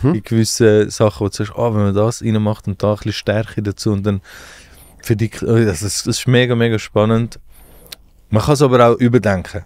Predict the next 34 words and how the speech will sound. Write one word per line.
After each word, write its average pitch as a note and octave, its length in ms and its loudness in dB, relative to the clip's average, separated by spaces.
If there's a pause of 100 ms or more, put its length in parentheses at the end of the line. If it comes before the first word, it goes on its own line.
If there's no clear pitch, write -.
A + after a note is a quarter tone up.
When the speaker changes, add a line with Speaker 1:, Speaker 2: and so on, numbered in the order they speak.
(120)
Speaker 2:
Also G#2+ 220 0
zum A#2 160 -2
Beispiel G#2+ 160 -4
die A2 80 -2
Kochshows A#2+ 800 0 (340)
zum G#2+ 240 -2
Teil, G#2 380 2
wo F#2+ 240 4
ein G2+ 240 2
riesiges A#2+ 420 2
Ding A2+ 240 0
gemacht A#2 300 -2
wird A2+ 180 2
und G#2 120 0
wird G#2 160 2
gekocht - 320 0
und A2+ 60 -2
dann G2 100 -2
bekommt G2+ 420 -4
der G2+ 320 4
Juror G#2 480 4
so - 140 -6
eine, G#2 200 -2
eine G#2 220 0
Gabel G#2 380 2
und G2+ 160 -2
findet, G#2 200 -6
"Mm, A#2 140 -6 (320)
mm, A2 140 0
ist - 100 -8
okay", A2+ 240 -2
und G#2 160 -2
der F#2+ 80 -2
Rest A2+ 240 -2